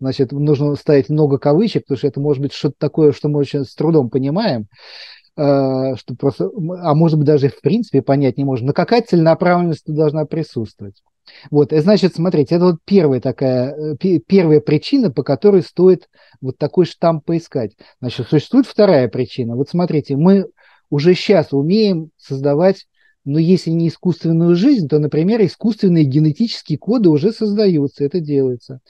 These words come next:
Вот, и просто у обычной самой цивилизации, разумной, никакой не сверхразумной, а вот типа нашей или там чуть более продвинутой, может про-, возникнуть потребность, например, поэкспериментировать, посо-, посоздавать искусственную жизнь.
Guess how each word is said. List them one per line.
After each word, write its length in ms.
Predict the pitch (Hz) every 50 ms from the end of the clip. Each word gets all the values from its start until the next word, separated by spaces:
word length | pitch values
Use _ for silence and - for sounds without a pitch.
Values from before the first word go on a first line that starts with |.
| _ - - - _ _ _
Вот, 300 | - 143 175 170 156 -
и 40 | 160
просто 360 | 143 - 214 262 - - 202
у 260 | 185 185 185 190 190 208
обычной 480 | 208 208 196 214 196 - - 156 147
самой 320 | 135 - 165 151 143 143 135
цивилизации, 760 | - - 143 147 151 151 147 135 147 151 190 220 - - 185
разумной, 520 | 151 147 143 135 131 190 226 208 175 147
никакой 400 | 143 147 147 - 185 - - 269
не 140 | 202 165 135
сверхразумной, 800 | - - 165 208 196 - - 160 160 156 151 151 151 143 139 139
а 60 | 135 135
вот 120 | 135 -
типа 220 | - - 202 -
нашей 380 | 127 127 151 196 185 - - 143
или 100 | 131 123
там 160 | - 131 120
чуть 240 | 117 - - 196 160
более 180 | 139 147 143 135
продвинутой, 680 | - 135 139 135 151 185 196 190 175 - 165 160 - - - - - - - - _ _ _
может 340 | 175 202 247 247 220 - _
про-, 180 | - 185 196
возникнуть 600 | 185 165 160 180 175 175 214 240 185 170 170 -
потребность, 500 | - 180 - 214 214 202 180 175 147 -
например, 380 | 180 156 170 185 185 180 160 143
поэкспериментировать, 1160 | - 180 156 - - - 190 185 190 185 190 185 - - 147 131 120 113 107 107 101 - _ _ _ _ _ _ _ _ _ _ -
посо-, 280 | - - - 143 123 - _
посоздавать 640 | 165 151 - 170 151 151 156 165 165 160 147 135 -
искусственную 720 | 147 - - - 143 127 - - 139 143 147 151 151 151
жизнь. 400 | 139 135 123 113 98 101 104